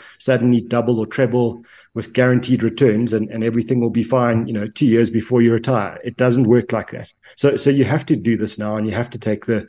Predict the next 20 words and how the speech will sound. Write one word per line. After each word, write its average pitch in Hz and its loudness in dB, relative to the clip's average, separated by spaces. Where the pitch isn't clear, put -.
the 123 -2
pain. 131 0
If 151 0
there 113 2
is 131 2
pain 143 -2
to 139 -6
be 135 -2
taken, 131 0
take 120 -4
it 127 -4
now. 110 -4
Uh, 120 -4
it 123 -4
will 120 2
be 117 4
a 113 0
lot 117 0
less 113 -2
painful, 113 -4